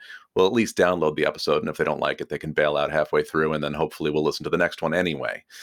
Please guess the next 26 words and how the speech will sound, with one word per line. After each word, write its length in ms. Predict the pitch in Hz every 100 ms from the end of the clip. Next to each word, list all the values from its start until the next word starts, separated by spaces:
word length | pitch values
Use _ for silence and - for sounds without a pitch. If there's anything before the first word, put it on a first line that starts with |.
| - - - -
So 240 | - - 76
I, 140 | 73 - -
I 60 | 71
would 100 | 78
love 240 | 78 73
for 180 | - 78
that 220 | 71 76
to 80 | -
happen. 420 | 76 67 65 - _ - - _ _
But, 500 | - 73 - - - - _ _ _ _ _ _ _ _ _ _ _ _
you 120 | 139
know, 260 | 143 117 - _ _
even 320 | - 123 135
just 260 | 113 113 -
someone 400 | 117 104 95 87 -
telling 280 | 104 95
me, 120 | 87 87
"Hey, 260 | 104 120
I 80 | 87
listened 340 | 85 92 107
to 60 | 90
that 140 | 80
episode 400 | 78 - - 82
on 300 | 78 80 78 - _ _ _ _ _ -
so-and-so, 640 | - 190 190 - 71 71 -
and 300 | 78 78